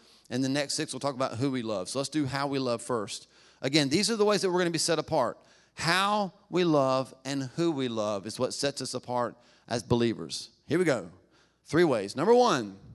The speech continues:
<laughs> it sounded like a top ten list, didn't it? Number one. Um, the first way that we're supposed to love, y'all are so, is graciously. How you're loving me right now. You're so gracious. You just love me so well. You're like,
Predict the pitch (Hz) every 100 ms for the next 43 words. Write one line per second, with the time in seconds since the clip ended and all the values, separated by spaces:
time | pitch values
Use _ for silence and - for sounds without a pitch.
0 | - _ _ _ _ _ _ _ - -
1 | 120 107 - - 127 117 113 113 120 -
2 | 127 110 98 113 110 135 - - - _
3 | _ _ _ - 101 117 202 208 208 82
4 | - _ - - 147 131 127 147 143 220
5 | 247 214 240 240 220 208 214 208 190 196
6 | 185 190 160 139 - _ _ - _ _
7 | - 156 147 120 - 127 - - 160 -
8 | 220 220 233 165 135 113 170 196 202 202
9 | 214 220 226 226 233 233 254 131 160 185
10 | - 247 226 277 285 - 165 - - 151
11 | 185 226 240 233 226 - 233 233 208 120
12 | 113 165 160